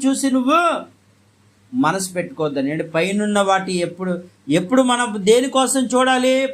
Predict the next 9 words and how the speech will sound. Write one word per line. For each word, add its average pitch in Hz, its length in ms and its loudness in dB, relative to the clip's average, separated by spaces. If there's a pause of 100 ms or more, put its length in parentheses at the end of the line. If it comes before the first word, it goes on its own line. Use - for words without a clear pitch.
పైన 208 340 -2
పరలోకంలో 226 760 0
దేవుడు 214 340 0
మనకి 190 340 -4
ఏమి 208 240 -2
ఇవ్వబోతున్నాడా 185 920 0 (260)
వాటి 151 340 0
కోసం 156 380 -6 (100)
చూడాలి. - 220 -18